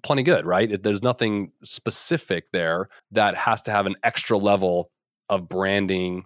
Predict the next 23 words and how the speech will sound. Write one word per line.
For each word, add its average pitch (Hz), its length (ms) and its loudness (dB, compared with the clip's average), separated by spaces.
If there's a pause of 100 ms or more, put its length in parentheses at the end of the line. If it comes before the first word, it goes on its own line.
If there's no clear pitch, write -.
(120)
or 87 140 -10
marketing 92 600 0
or 85 100 -8
expertise 92 720 -2
to. 78 340 -6 (400)
Um, 85 420 -6 (140)
you 113 80 -2
know, 82 180 -4
again, 95 240 -2
as 92 100 -4
long 95 140 0
as 90 100 -4
you're 90 100 0
a - 40 -10
credentialed 90 500 -4
fiduciary 85 840 -6
experienced - 540 -6
advisor, 101 560 2 (260)
you 101 100 -4
can 101 200 -2
work 107 260 0
with 95 140 -2
that, 87 260 -2